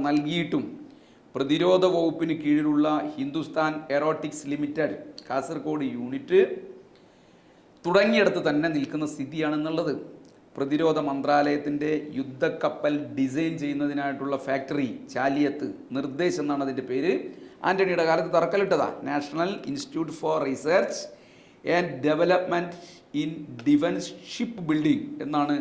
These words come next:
അതിൻ്റെ ഒരു പൂർണ്ണ രൂപം എന്ന് പറയുന്നത്. ഒരു കാര്യവും നടന്നില്ല. കേന്ദ്ര സർക്കാരിൻ്റെ,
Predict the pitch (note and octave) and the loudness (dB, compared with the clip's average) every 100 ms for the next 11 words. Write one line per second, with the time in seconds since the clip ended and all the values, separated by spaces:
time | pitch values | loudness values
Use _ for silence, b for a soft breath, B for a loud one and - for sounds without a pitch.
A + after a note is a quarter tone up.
0 | - C3 C3 B2+ - G3 G3 C#3+ C3+ C#3+ | -4 -6 -6 -6 0 2 4 2 0 -2
1 | D3 E3 F#3 G3 D#3 - - - B B | -2 2 2 2 -2 -6 -14 -20 B B
2 | B - F#3 F#3+ - D3 C#3 D3 C#3 C3+ | B 2 4 4 2 2 2 2 2 2
3 | D3 C#3+ G#2+ - - B B B - E3 | 2 2 -2 -6 -14 B B B 0 2
4 | F#3 G3 F#3 C3+ - B2 A#2 A2+ A#2 | 4 2 2 0 0 -2 -2 -4 -2